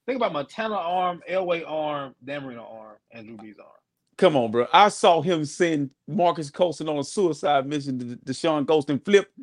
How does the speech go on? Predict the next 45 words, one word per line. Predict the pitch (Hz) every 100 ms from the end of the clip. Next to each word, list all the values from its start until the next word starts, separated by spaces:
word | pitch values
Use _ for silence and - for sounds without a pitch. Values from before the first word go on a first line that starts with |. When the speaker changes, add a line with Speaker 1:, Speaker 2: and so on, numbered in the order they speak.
| -
Speaker 2:
this | 175 151
man | 165 170 170 160 147 _ _ _ _ - - -
I'm | 208
talking | 196 190
about, | 175 165
you | 214
remember | 311 269 220
that | 190 175
play? | 190 196
Flip | - - 294 277
that | 226 202
big | 180 180
man | 202 202 202
over | 196 196 175 170 _ _ -
'cause | 175
he, | 208 190
he | - 196
got | 185 175
this | 214
man | 190 202 180
stretching | - 220 - 185
out | 180
like | 175 170 156
this, | 180
and | 156
that | 190
was | 180
back | 147 165 160
then | 151 175 165
where | 156 160 139 _ _ -
you | 202
could | 117
hit | 139 202 180
a |
guy | 147 160 143
coming | - 160
across | 147 165 147
the | 143
middle. | 156 147 131
So, | 165 147 123 _ _ _ _ -
I | 165
mean, | 190 185 170 185
we're | 269
not, | 233 175
uh, | -